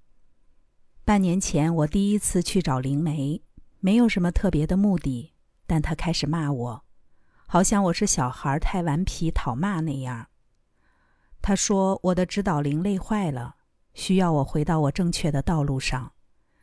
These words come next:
我得去做我承诺过上帝的事儿。他说我会成为灵媒以及手按能量治疗师。他一边告诉我这些，我就一边把它当作实话。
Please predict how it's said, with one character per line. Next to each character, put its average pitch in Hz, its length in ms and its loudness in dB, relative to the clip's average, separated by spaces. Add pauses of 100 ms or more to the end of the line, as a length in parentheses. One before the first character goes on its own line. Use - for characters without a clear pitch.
(500)
我 196 120 4
得 185 140 4
去 202 160 0
做 202 160 4
我 160 160 4
承 - 200 -2
诺 185 140 2
过 180 100 0
上 185 280 0
帝 208 180 0
的 180 80 -4
事 - 180 -4
儿。 120 220 -8 (720)
他 190 140 4
说 190 240 4
我 165 120 4
会 190 160 2
成 185 220 0
为 185 140 2
灵 165 200 -2
媒 156 400 0 (120)
以 180 180 -2
及 180 240 -2
手 143 200 -2
按 175 220 0
能 151 200 0
量 175 200 0
治 - 140 -6
疗 147 220 0
师。 185 440 -4 (800)
他 214 160 2
一 208 100 2
边 208 220 0
告 214 160 4
诉 165 220 0
我 127 120 0
这 156 160 -2
些， 170 460 -2 (200)
我 160 120 2
就 151 140 2
一 156 160 -2
边 151 180 2
把 131 100 -2
它 - 140 -4
当 165 220 -2
作 160 120 0
实 - 240 -2
话。 131 380 -8